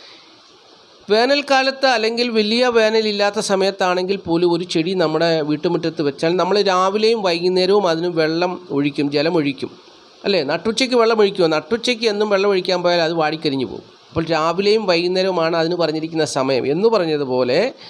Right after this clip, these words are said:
എല്ലാ കാര്യങ്ങൾക്കും ഓരോ സമയം പ്രകൃതി, ഏ, കൽപ്പിച്ചിട്ടുണ്ട്, പ്രകൃതി ക്രമ-, ക്രമീകരിച്ചിട്ടുണ്ട്. അത് ജ്യോതിഷ ആചാര്യന്മാർ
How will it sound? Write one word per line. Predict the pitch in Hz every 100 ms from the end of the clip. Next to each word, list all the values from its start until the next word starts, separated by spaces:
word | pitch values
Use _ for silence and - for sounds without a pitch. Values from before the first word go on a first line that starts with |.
| - - - -
എല്ലാ | 196 254 269 277 269 262 247
കാര്യങ്ങൾക്കും | 208 190 202 202 202 202 220 254 -
ഓരോ | 170 180 190 202
സമയം | 190 165 165 185
പ്രകൃതി, | 165 160 160 170 196 - - -
ഏ, | 151 151 151 143 131 - 160
കൽപ്പിച്ചിട്ടുണ്ട്, | 160 190 196 185 165 165
പ്രകൃതി | 180 147 165 175
ക്രമ-, | 170 156 - -
ക്രമീകരിച്ചിട്ടുണ്ട്. | 156 175 190 185 - 117 117
അത് | 131
ജ്യോതിഷ | 196 196 190 220 226
ആചാര്യന്മാർ | 226 196 190 190 196 196 196 202